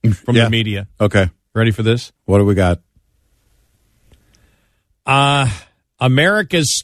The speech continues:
Speaker 1: tuning out impeachment because, this is N B C Politics, America's tuning out impeachment because no one's made us care. <laughs>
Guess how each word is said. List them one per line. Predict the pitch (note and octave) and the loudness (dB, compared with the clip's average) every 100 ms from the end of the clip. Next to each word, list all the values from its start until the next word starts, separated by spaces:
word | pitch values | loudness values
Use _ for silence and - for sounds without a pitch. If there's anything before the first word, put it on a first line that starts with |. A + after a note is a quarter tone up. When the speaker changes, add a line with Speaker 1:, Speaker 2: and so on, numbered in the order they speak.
| - | -2
Speaker 1:
tuning | G3 A3+ A3 F#3+ | 0 2 0 0
out | E3 E3 - | -2 -4 -2
impeachment | C3+ - D#3+ E3 - D#3 D3 - | -2 0 -2 -2 -2 -2 -2 -2
because, | B2 - B2 A#2+ - | -2 0 0 0 -2
this | A#2 A#2 | -8 -2
is | |
N | B2+ | 0
B | A#2+ A2+ | 0 -2
C | - G#2+ | -2 -2
Politics, | A2 G#2 G2+ - F2+ - _ _ _ _ G2 | 0 0 -2 -6 -16 -20 _ _ _ _ -4
America's | A#2 D3 C#3+ C3+ A#2 | 0 2 2 0 -2
tuning | - E3+ E3+ D3 | -4 -2 0 0
out | C#3+ | 0
impeachment | B2+ A2+ B2 - B2 G#2+ | 0 0 -2 0 -2 2
because | A#2+ - A#2 A2 G2 - _ _ _ _ _ | -2 2 2 2 -2 -8 _ _ _ _ _
no | G#2+ A#2 | -2 2
one's | C3 B2+ A#2+ A#2+ G#2+ - - _ _ | 2 2 2 0 -2 -6 -16 _ _
made | G2+ G2 G#2+ G#2+ | -14 -2 0 0
us | F#2+ - | -2 -4
care. | - A#2 G2+ F2+ F2 _ _ _ _ _ _ | -12 -8 -8 -10 -16 _ _ _ _ _ _
<laughs> | - | -2